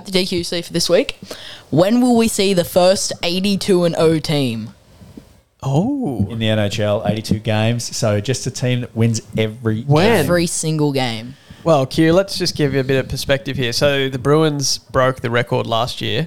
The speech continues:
Speaker 1: I think they did, like,
Speaker 2: And they di-
Speaker 1: sixty-four or something.
Speaker 2: Correct. So they still lost, yeah, roughly eighteen games.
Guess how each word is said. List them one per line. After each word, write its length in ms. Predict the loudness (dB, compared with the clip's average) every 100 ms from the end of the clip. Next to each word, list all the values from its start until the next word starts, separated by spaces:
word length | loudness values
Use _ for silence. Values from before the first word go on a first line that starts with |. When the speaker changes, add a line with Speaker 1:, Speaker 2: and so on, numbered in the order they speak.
| -8 -10
Speaker 1:
I 20 |
think 200 | -8 -4
they 80 | -4
did, 160 | -2
like, 160 | -4 -4 -6
Speaker 2:
And 120 | -2 2
they 100 | 0
di- 40 |
Speaker 1:
sixty-four 400 | 0 -6 -4 -4
or 40 | -4
something. 180 | -2 0
Speaker 2:
Correct. 400 | 2 2 -2 -14 -18 -8
So 500 | -2 2 4 2 0 2
they 180 | 2 2
still 340 | 0 2 4
lost, 540 | 4 2 -2 -8 -10 -2
yeah, 160 | 0
roughly 400 | 2 0 0 0
eighteen 400 | 2 2 0 0
games. 500 | 0 0 -2 -6 -10